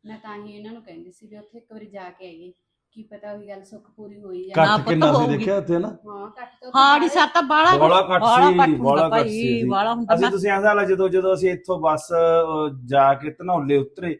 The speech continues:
Speaker 3: ਹੂੰ।
Speaker 2: ਧਨੌਲੇ ਤਾਂ ਪਹਿਲਾਂ ਹੀ ਬਹੁਤ ਇਕੱਠ ਸੀ ਖੜਾ।
Speaker 3: ਅੱਛਾ।
Speaker 2: ਤੇ ਜਦੋਂ ਬੱਸ ਤੇ ਅਸੀਂ ਬੱਸ ਲਈ ਉੱਥੋਂ,
Speaker 3: ਹੂੰ।
Speaker 2: ਤੇ ਉਹ ਤਾਂ ਹੁਣ ਉੱਥੇ ਆਹ ਆਟੋ ਵੀ ਚੱਲਦੇ ਆ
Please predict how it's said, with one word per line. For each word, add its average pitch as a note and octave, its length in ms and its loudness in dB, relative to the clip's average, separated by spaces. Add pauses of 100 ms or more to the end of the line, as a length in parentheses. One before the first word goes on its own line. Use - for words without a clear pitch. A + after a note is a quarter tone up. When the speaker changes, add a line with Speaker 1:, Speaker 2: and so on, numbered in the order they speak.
(140)
Speaker 3:
ਹੂੰ। G#3+ 180 -14
Speaker 2:
ਧਨੌਲੇ G3+ 420 0
ਤਾਂ G3+ 120 -2
ਪਹਿਲਾਂ G3+ 320 -4
ਹੀ A#3+ 40 -6
ਬਹੁਤ G#3+ 240 -4
ਇਕੱਠ G3 240 -2
ਸੀ - 220 -14
ਖੜਾ। F#3+ 360 -2 (180)
Speaker 3:
ਅੱਛਾ। A#3 340 -4
Speaker 2:
ਤੇ G3 80 -2
ਜਦੋਂ F#3+ 300 0
ਬੱਸ D#3 480 -2
ਤੇ E3+ 460 -4
ਅਸੀਂ D#3+ 240 0
ਬੱਸ D3 320 0
ਲਈ C#3+ 260 -2
ਉੱਥੋਂ, C3+ 320 -8
Speaker 3:
ਹੂੰ। B3 460 -10
Speaker 2:
ਤੇ D3+ 120 0
ਉਹ D#3+ 120 0
ਤਾਂ F3 100 -2
ਹੁਣ E3+ 160 0
ਉੱਥੇ E3+ 280 -4
ਆਹ D#3+ 80 -2
ਆਟੋ D#3 360 0
ਵੀ F3 80 -8
ਚੱਲਦੇ E3 380 -2
ਆ F#3+ 40 0